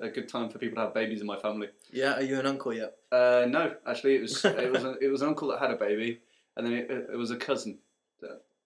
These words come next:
Speaker 1: so I don't know what that makes me.
Speaker 2: <laughs>
Speaker 1: What does
Speaker 2: A
Speaker 1: that
Speaker 2: sec-,
Speaker 1: make me?
Speaker 2: a second cousin.
Speaker 1: Is it?
Speaker 2: I think so.
Speaker 1: Oh.
Speaker 2: Anyway, if you, if you know what a second cousin is, maybe you'd like to email us at lampod at live dot com and
Speaker 1: I mean,
Speaker 2: explain to us.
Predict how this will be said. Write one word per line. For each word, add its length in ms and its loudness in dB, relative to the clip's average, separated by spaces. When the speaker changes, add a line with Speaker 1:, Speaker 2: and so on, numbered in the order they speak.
Speaker 1:
so 220 0
I 40 0
don't 140 2
know 80 -2
what 80 -4
that 60 -4
makes 200 -6
me. 120 -6
Speaker 2:
<laughs> 60 -6
Speaker 1:
What 120 -6
does 60 -6
Speaker 2:
A 40 2
Speaker 1:
that 80 0
Speaker 2:
sec-, 180 0
Speaker 1:
make 80 -6
me? 20 -10
Speaker 2:
a 60 -12
second 340 -8
cousin. 260 -8
Speaker 1:
Is 120 -6
it? 180 -8
Speaker 2:
I 80 -6
think 160 -8
so. 180 -10
Speaker 1:
Oh. 200 -8
Speaker 2:
Anyway, 300 -4
if 160 -8
you, 140 0
if 120 -8
you 60 -4
know 160 -2
what 120 0
a 120 -2
second 380 -4
cousin 240 -10
is, 220 -10
maybe 220 -8
you'd 200 -6
like 160 -6
to 220 -8
email 200 -4
us 180 -6
at 140 -12
lampod 460 -8
at 180 -12
live 260 -6
dot 200 -12
com 160 -14
and 80 -8
Speaker 1:
I 20 -2
mean, 80 2
Speaker 2:
explain 300 2
to 140 -8
us. 120 -14